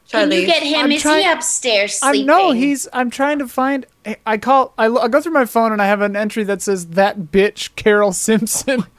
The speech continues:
Speaker 3: <laughs> And I try calling her. I'm try-, I'm calling his friend Carol.
Speaker 1: Oh,
Speaker 3: She
Speaker 1: Carol.
Speaker 3: she has the concert with him. Maybe she'll answer and, and tell me what's going on.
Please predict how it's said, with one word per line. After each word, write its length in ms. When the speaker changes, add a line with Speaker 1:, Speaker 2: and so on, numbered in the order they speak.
Speaker 3:
<laughs> 80
And 120
I 100
try 280
calling 480
her. 560
I'm 120
try-, 160
I'm 120
calling 320
his 140
friend 260
Carol. 500
Speaker 1:
Oh, 220
Speaker 3:
She 220
Speaker 1:
Carol. 440
Speaker 3:
she 340
has 220
the 140
concert 420
with 140
him. 120
Maybe 220
she'll 240
answer 520
and, 380
and 200
tell 160
me 100
what's 220
going 300
on. 360